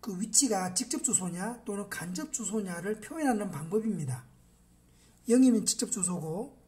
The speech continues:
일이면 간접 주소죠. 그러니까 메모리상에 표현되어 있는 그 주소 방식을 모드에서 알고 있어야지만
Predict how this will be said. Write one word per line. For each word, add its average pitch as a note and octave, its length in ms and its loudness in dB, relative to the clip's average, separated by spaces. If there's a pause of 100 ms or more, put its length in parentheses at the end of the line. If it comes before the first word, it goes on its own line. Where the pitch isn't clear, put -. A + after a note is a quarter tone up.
(480)
일이면 G#3+ 380 -2
간접 D#3 300 -4
주소죠. E3 420 -6
그러니까 F#3 280 -8 (440)
메모리상에 A3 640 2
표현되어 A3+ 400 2
있는 F#3+ 600 -2 (240)
그 G3 160 -10
주소 A#3+ 280 0
방식을 G3+ 720 -2 (160)
모드에서 G3 480 2
알고 E3 240 -2
있어야지만 E3+ 760 0